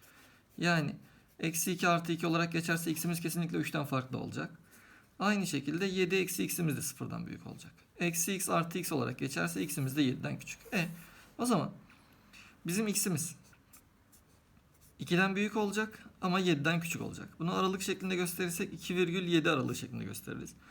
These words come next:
Ama x'imiz asla üç olmayacaktı. E, iki virgül yedi aralığında üç olduğu için üçü ne yapacağız? Dışarı çıkartacağız. Yani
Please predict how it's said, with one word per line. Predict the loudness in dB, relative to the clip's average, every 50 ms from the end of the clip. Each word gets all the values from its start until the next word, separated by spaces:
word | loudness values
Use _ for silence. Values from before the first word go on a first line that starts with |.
| -20 -20 -14 -6
Ama | -2 0 2 2 0 0 -4 -12 -18 -10 -6
x'imiz | -4 -2 0 0 2 2 2
asla | 2 2 0 2 2 0 0 0
üç | 0 0 0
olmayacaktı. | 0 0 0 0 -2 -2 -2 -4 -4 -6 -8 -8 -8 -10 -16 -20 -8 -2
E, | 0
iki | 0 0 2 2 2
virgül | 2 2 2 2
yedi | 2 4 4
aralığında | 4 4 4 2 2 0 0 -2
üç | -4 -4 -4 -2 0
olduğu | 0 0 0 2 0
için | 0 0 0 -2 -2 -2 -2 -2
üçü | -4 -4 -2 -2 -2
ne | -2
yapacağız? | -2 -4 -2 -2 0 0 0 0 -2 -4 -8 -10 -12 -16 -14 -8 -4 -2
Dışarı | -2 0 -2 -2 -4
çıkartacağız. | -6 -10 -12 -14 -16 -16 -18 -18 -18 -18 -10 -4
Yani | -2 0 0 0